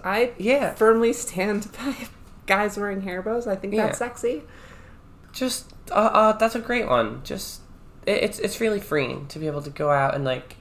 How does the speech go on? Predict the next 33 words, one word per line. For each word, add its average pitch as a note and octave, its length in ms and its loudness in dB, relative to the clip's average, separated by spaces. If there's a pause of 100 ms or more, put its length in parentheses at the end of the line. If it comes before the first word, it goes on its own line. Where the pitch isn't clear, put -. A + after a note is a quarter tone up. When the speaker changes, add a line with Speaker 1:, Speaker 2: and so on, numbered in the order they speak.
(160)
Speaker 2:
outside C3 760 2
in C3 120 -4
a A#2+ 100 -8
comfortable, D3 920 0
Speaker 1:
Mm-hmm. G3+ 360 -6 (360)
Speaker 2:
not D#3+ 520 2 (100)
vulnerable C3 960 2
little C3 320 0
outfit. - 440 -4
Like, C#3 280 -4
uh, C#3+ 40 4
uh, D3 840 -2 (960)
an E3 140 -4
outdoor D#3+ 320 -2
little F#3+ 220 2
outfit. - 360 -14 (140)
I F#3+ 60 0
Speaker 1:
Right. F#3 100 -2
Speaker 2:
really F3+ 220 -6
like D3 260 -8
it. - 80 -16
Speaker 1:
And A#3+ 120 8
it's A#3+ 140 4
good B3 180 8
to C#4 120 4
have A#3 260 2
this G#3+ 180 4
set F#3 200 2
up F#3+ 120 0
in F#3+ 120 -2
advance E3 680 -4
to G3 120 0
know, F#3+ 720 2